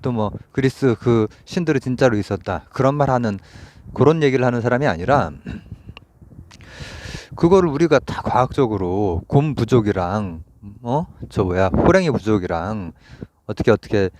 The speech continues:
어? 그 관계에서 제외가 되고 포섭이 되고 이렇게 해석을 하는 걸 갖다가 영 다르게 해석을 한단 말이죠. 근데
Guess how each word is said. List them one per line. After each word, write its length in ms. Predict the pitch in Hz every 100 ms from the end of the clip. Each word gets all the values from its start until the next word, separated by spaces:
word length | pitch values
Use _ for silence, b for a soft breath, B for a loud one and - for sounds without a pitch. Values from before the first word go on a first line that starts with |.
| b b
어? 140 | 110 120
그 120 | 113
관계에서 560 | - 104 113 117 95 107
제외가 460 | - 117 127 101
되고 360 | 90 107 101 104
포섭이 420 | - 151 165 104
되고 400 | 101 101 101 98
이렇게 280 | 104 123 -
해석을 300 | 123 135 127
하는 140 | 123
걸 100 | 120
갖다가 560 | 98 - 90 139 92 73 b b b -
영 200 | 165 185
다르게 380 | - 104 110 110
해석을 260 | 98 95
한단 200 | 85 82
말이죠. 440 | 82 80 98 160 - - - 110 - b b b b _
근데 280 | 123 151